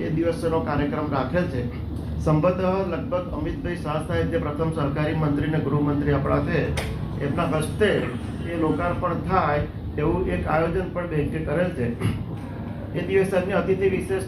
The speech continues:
તરીકે પણ અન્ય મહાનુભાવો ઉપસ્થિત રહેવાના છે. તો આ અમારો સમારંભ રંગે ચંગે અને ભવ્યતાથી ઉજવાય એવું અમારું આયોજન કરેલ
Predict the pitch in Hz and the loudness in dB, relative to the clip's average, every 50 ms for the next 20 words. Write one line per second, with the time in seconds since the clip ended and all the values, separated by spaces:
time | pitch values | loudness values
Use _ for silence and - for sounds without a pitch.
0 | - 180 180 170 170 - 185 180 175 - 185 180 180 175 175 - - 160 160 165 | -2 -2 0 0 0 0 -2 -2 -2 0 0 0 0 0 -2 -4 -4 -4 -2 -2
1 | 170 170 165 160 - 175 160 160 165 160 160 165 170 165 160 147 151 156 151 - | 0 -2 -2 -2 -2 0 0 0 0 0 2 2 2 2 2 0 -2 -4 -4 -4
2 | - 165 156 165 147 131 131 143 165 170 170 156 143 143 - - - - - - | -4 -4 -4 -2 -2 0 2 2 2 2 2 2 0 0 0 -2 -4 -4 -4 -6
3 | - - - - - - - - - - 190 190 - - 185 190 196 196 202 196 | -6 -6 -6 -6 -6 -8 -6 -4 0 2 2 2 4 4 4 4 4 4 4 2
4 | 196 196 208 196 - 180 160 170 185 190 196 190 175 151 151 143 - - - - | 2 2 2 0 0 0 0 2 2 4 4 4 4 4 2 -2 -6 -8 -8 -10
5 | - - - - - - - - - - - - - - - - - - - - | -10 -10 -10 -12 -12 -12 -12 -12 -12 -12 -12 -12 -12 -10 -10 -10 -10 -10 -10 -12
6 | - - - - 151 165 175 202 214 214 208 196 190 185 190 185 180 170 170 175 | -12 -10 -4 0 0 2 4 4 2 2 2 0 0 0 0 2 2 2 2 2
7 | 180 175 170 - - 165 165 160 185 190 190 190 185 170 - 170 185 175 170 156 | 2 2 2 2 4 4 4 6 4 4 2 2 0 -2 0 -2 -4 -2 -2 -4
8 | - 175 180 175 165 165 165 170 170 156 156 160 165 160 165 165 - - 147 143 | -2 0 0 0 0 0 0 0 0 0 2 2 2 2 0 0 -2 -2 -2 0
9 | 147 160 156 156 165 165 160 - 151 139 139 180 190 | 0 0 0 0 0 -2 -2 -2 -2 0 2 2 2